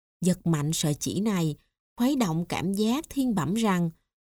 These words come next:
"Tôi là điều gì đó hơn thế này. Tôi có thể là điều gì đó khác." Cú giật dây này nhen nhóm lên mong ước nghiên cứu và tìm tòi điều gì đó hơn thế nữa, điều gì đó khác.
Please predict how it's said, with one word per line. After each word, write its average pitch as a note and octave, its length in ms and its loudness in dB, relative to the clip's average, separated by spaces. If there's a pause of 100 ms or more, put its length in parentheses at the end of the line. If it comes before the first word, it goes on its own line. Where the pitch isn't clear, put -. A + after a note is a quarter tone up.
(160)
"Tôi G3 180 4
là F3+ 160 2
điều D3+ 320 0
gì D3 160 -8
đó D3+ 460 -2 (360)
hơn F#3+ 300 2
thế F#3+ 220 -2
này. F3+ 360 0 (460)
Tôi C#4 120 4
có D4+ 180 0
thể G3 340 0
là G3+ 280 2
điều E3 180 4
gì D#3 220 -2
đó D#3 180 -2
khác." G3+ 420 -2 (600)
Cú D4 160 4
giật D4 260 4
dây B3+ 200 4
này A3+ 200 2
nhen A3+ 320 2
nhóm A#3 300 4
lên B3+ 200 2
mong B3 240 2
ước C#4+ 240 2
nghiên B3+ 220 2
cứu B3 260 4
và B3 120 0
tìm G3 300 0
tòi F3 460 0 (400)
điều B3+ 200 8
gì A3+ 240 6
đó G#3+ 400 2
hơn A3 300 2
thế G#3 180 0
nữa, G#3+ 340 2 (380)
điều F3 160 2
gì E3+ 220 -2
đó D#3+ 240 -6
khác. A3 420 -2